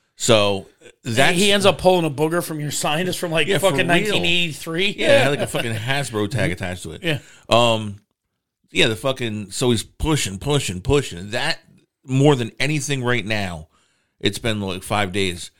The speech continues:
Speaker 1: is still sore.
Speaker 2: Yeah, like anything, though, you, it, it does get sore.
Speaker 1: Yeah.
Speaker 2: Yeah.
Speaker 1: But,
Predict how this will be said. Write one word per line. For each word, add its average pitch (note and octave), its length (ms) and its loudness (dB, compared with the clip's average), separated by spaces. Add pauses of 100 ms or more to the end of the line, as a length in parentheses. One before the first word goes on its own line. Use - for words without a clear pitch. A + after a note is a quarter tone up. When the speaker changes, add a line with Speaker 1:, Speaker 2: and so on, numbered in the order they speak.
Speaker 1:
is G#2 140 -2
still A2+ 220 2
sore. E2+ 420 -6 (760)
Speaker 2:
Yeah, A#3+ 420 4
like F3+ 260 2
anything, D#3+ 420 -2
though, C3+ 140 -6
you, C#3+ 160 -6 (200)
it, C#3 200 -4
it C#3 200 -12
does C3 220 -4
get A2+ 140 -12
sore. A#2+ 360 -10
Speaker 1:
Yeah. - 220 -10 (800)
Speaker 2:
Yeah. - 160 -12 (120)
Speaker 1:
But, F#2 360 -8